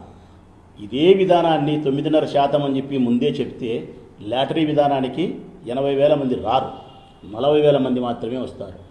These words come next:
ప్రభుత్వానికి ఒక వెయ్యి కోట్లు డబ్బు రాకుండా పోతాదని చెప్పి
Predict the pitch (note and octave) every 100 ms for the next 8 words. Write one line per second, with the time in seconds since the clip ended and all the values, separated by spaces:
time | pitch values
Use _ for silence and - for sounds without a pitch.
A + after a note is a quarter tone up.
0 | - - - C#3 D#3+ C#3+ D#3+ D#3 C#3 C3
1 | C3 C#3+ D3+ C#3+ B2+ - - - - -
2 | - D#3+ B2+ C3+ D3+ D3+ C3+ B2+ B2 A#2+
3 | G#2 B2+ - A#2+